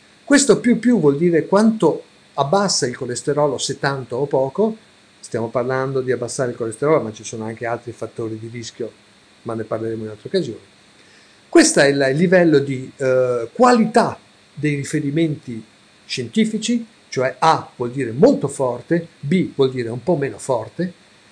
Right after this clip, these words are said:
e questi sono i numeri, per i, le persone tecniche che stanno ascoltando, sono i numeri che stabiliscono, eh,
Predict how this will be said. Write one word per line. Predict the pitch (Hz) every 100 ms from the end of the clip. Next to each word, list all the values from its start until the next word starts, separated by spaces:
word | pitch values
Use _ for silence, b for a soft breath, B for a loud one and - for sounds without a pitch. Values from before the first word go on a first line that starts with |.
| _
e | 320 311
questi | 160 -
sono | 156 147 143 123
i | 160
numeri, | 170 175 160 202 240
per | 139 120
i, | 117 113 113 113 110 - -
le | 127
persone | 127 131 - 156 -
tecniche | 175 156 143 127
che | 110
stanno | - 127
ascoltando, | - 185 143 120 135
sono | - 190
i |
numeri | 165 151 165 156
che | 143 131 b b
stabiliscono, | - - 185 185 135 - 147 143 139 _ _ _ _ _ _ - - -
eh, | 120 113 110 107 107 107 110